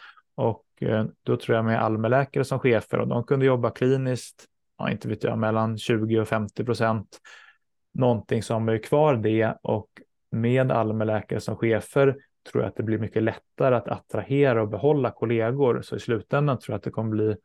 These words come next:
positivt, för att vi har ju insett att vi har för få allmänläkare, så vi utbildar ju fler nu, men de försvinner ju någonstans på vägen eller när de är klara. Så, så,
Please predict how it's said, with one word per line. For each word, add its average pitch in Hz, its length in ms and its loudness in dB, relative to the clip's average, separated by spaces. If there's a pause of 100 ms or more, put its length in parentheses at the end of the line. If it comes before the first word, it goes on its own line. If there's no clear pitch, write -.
(120)
positivt, 135 500 0
för - 80 0
att - 120 -4 (500)
vi 123 140 2
har 120 80 4
ju 123 100 4
insett 120 400 2
att 113 120 -2
vi 117 60 2
har 147 160 4
för - 120 -6
få 117 220 2
allmänläkare, 107 640 0
så 107 120 -6
vi 110 80 2
utbildar 151 560 2
ju 127 100 4
fler 107 340 0
nu, 117 300 -2
men 117 160 -2
de 110 120 -2
försvinner 147 520 0
ju 147 160 2
någonstans 107 920 -4 (180)
på 120 80 0
vägen 135 520 2
eller 110 380 0
när 104 180 2
de 107 120 0
är 104 60 -4
klara. 117 580 2 (260)
Så, - 140 -14
så, 113 400 -2